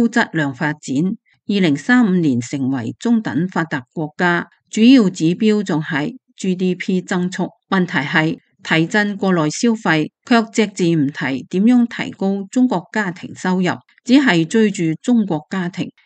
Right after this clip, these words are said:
要佢哋增加支出，以幫助吸納中共過剩嘅製造能力。背後嘅邏輯係乜嘢呢？摩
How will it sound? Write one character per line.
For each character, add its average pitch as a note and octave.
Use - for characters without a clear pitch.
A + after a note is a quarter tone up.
要 B3
佢 A3+
哋 F3
增 A#3
加 A3
支 G#3+
出， A3
以 A#3
幫 C#4
助 A3+
吸 E3
納 F#3
中 A#3+
共 D#3+
過 E3+
剩 D3
嘅 D#3+
製 E3
造 C#3
能 B2+
力。 C3+
背 A#3+
後 F3
嘅 F#3
邏 B2+
輯 G#3+
係 B2+
乜 C#3
嘢 D#3+
呢？ F#3+
摩 C4+